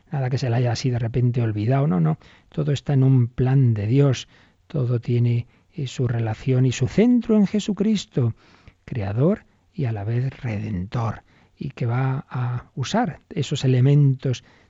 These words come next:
de la creación para la nueva creación, de la que hablaremos ya en el último número de este apartado, pero que hoy ya no nos da tiempo.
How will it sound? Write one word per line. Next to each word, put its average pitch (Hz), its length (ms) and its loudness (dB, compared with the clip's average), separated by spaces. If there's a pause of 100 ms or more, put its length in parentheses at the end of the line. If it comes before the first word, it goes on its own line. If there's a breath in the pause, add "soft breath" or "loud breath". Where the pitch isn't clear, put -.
de 123 140 -2
la 135 140 0
creación 151 480 0
para 143 360 -2
la 120 220 0
nueva 117 500 -2
creación, 101 640 -4 (420 soft breath)
de 135 160 -4
la 104 180 -4
que 120 120 -10
hablaremos 113 480 0
ya 120 120 0
en 117 80 2
el 113 100 0
último 113 380 -2
número 113 300 -2
de 113 80 -2
este - 180 -6
apartado, 131 520 -2 (580 soft breath)
pero 107 280 -6
que - 160 -12
hoy 104 120 -8
ya 107 460 -6
no 127 160 -4
nos 104 180 -4
da 117 100 -4
tiempo. 123 580 0